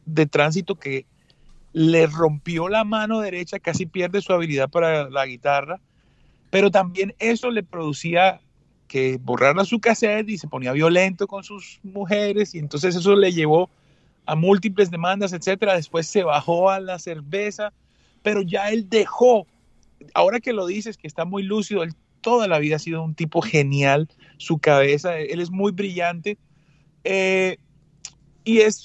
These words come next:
está sobrio hace poco. Lo que sí noté yo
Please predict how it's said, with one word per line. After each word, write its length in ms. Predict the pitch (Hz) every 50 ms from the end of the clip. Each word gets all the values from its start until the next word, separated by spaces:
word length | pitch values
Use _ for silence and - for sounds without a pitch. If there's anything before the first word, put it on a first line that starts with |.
| 220 -
está 280 | 196 170 - - 185
sobrio 340 | 175 - 220 214 220 226 220
hace 160 | 220 202 233
poco. 380 | 220 - - 220 202 - - - _
Lo 320 | 214 220 226 240 247 240
que 200 | 220 - 262 240
sí 320 | - - 233 233 233 233 _ _ _ _
noté 560 | 185 180 175 170 160 160 - - 185 190 202
yo 260 | 202 190 180 190 220